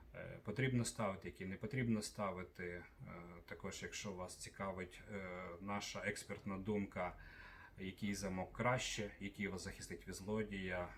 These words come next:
ми завжди раді допомогти. Ну і приступаємо до самого відкриття.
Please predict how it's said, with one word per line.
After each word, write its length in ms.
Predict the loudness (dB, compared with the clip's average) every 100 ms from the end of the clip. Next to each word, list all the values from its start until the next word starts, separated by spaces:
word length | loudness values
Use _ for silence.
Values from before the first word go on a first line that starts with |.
| -10
ми 300 | -6 -2 -2
завжди 340 | -2 -6 -4 -2
раді 220 | -2 -2
допомогти. 760 | -4 -4 -4 -4 0 2 2 2 -10 -20 -20 -20 -20 -18 -18 -12 -8 0
Ну 160 | 4 6
і 60 |
приступаємо 580 | 4 0 -4 0 2 2
до 60 | 0
самого 300 | -4 -4 -6
відкриття. 440 | -8 -12 -8 -8